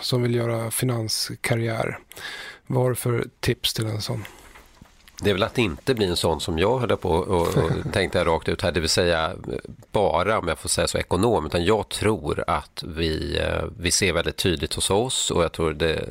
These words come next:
Speaker 2: är samma för andra aktörer, att man, vi letar efter folk som är väldigt duktiga på kvant också.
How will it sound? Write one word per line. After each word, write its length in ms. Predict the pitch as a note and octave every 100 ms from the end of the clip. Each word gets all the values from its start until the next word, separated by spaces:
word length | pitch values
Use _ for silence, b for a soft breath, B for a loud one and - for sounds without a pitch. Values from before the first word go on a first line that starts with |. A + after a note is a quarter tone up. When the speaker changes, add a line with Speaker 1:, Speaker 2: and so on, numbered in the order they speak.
| -
Speaker 2:
är 180 | D#2
samma 300 | D2+ - D2+
för 120 | D2 E2
andra 160 | D#2
aktörer, 200 | F2 F2
att 80 | D#2
man, 140 | E2+ - B B B B B B
vi 160 | F2 F2+
letar 420 | G#2 E2+ - E2
efter 220 | D#2+ -
folk 260 | - D#2 -
som 120 | E2+
är 40 |
väldigt 160 | D#2+ -
duktiga 300 | E2+ - D#2
på 180 | - D#2
kvant 500 | - G#2+ F#2+ D2 D#2
också. 340 | - - -